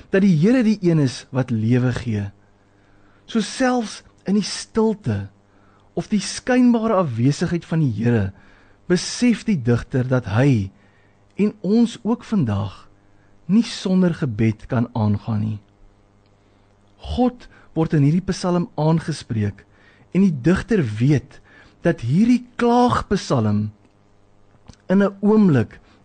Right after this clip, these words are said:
in 'n lofpsalm kan verander. Die digter is op die rand van die dood, maar gebed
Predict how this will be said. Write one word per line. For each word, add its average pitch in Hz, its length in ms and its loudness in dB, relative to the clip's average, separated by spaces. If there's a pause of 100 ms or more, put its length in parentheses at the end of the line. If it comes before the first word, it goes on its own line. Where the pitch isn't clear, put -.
in 147 100 2
'n 120 180 2
lofpsalm 123 760 0
kan 143 240 2
verander. 104 560 -4 (880)
Die 185 160 0
digter 202 480 2 (180)
is 170 120 -2
op - 60 -2
die 202 180 4
rand 202 320 2
van 226 140 -2
die 180 160 2
dood, 135 440 0 (520)
maar 160 180 0
gebed 156 840 -2